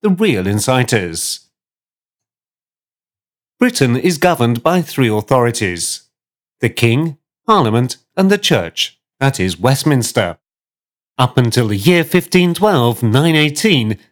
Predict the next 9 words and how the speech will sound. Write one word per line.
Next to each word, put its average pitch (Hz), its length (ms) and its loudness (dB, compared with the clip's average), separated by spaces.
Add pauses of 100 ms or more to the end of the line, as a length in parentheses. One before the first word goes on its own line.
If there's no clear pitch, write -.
(140)
the 208 80 -4
Parliament 139 560 2 (120)
and 185 180 2
the 190 60 0
King's 180 360 0
Palace 104 500 -2
was 160 180 0
within 170 360 0
Westminster. 113 800 0